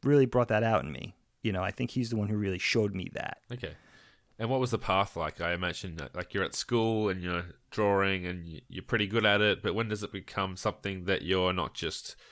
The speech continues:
Speaker 2: like I said, doing as a hobby, but you're actually seeing
Speaker 1: Right.
Speaker 2: something that could become a career in a way that it wasn't for your grandfather, for example?
Speaker 1: That's a great question. You know what's funny about it, Jono? I don't think I was really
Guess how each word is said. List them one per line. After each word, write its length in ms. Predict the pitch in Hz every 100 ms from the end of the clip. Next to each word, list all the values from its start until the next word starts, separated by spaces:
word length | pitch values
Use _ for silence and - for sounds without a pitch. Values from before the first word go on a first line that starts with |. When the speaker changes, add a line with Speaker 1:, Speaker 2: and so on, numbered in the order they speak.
| - -
Speaker 2:
like 180 | 98 98
I 40 |
said, 300 | 90 98 85
doing 300 | 104 95 90
as 120 | 90
a 60 | 90
hobby, 320 | 104 101 95
but 200 | 85 90
you're 220 | 90 95
actually 560 | 90 - 92 90 87 - - - - _
seeing 320 | - 143 135
Speaker 1:
Right. 100 | 110
Speaker 2:
something 360 | 131 117 117 107
that 120 | -
could 200 | - 113
become 320 | 104 - 95
a 60 | 92
career 480 | - 87 85 85 - -
in 120 | 113
a 40 |
way 140 | 107 104
that 80 | 98
it 80 | 90
wasn't 320 | 98 101 92
for 80 | -
your 120 | 92
grandfather, 540 | 85 85 - 85 78 78
for 120 | 85
example? 460 | 82 76 76 - - _ _
Speaker 1:
That's 200 | 127 123
a 40 |
great 220 | 120 110 101
question. 400 | 117 104 - 92
You 80 |
know 140 | 107 165
what's 200 | 254 -
funny 300 | - 98 113
about 260 | 120 123 123
it, 80 |
Jono? 400 | - 131 131 135 -
I 140 | 120
don't 240 | 170 311 -
think 280 | - 156
I 100 | 139
was 220 | 117 113 110
really 460 | 104 117 123 127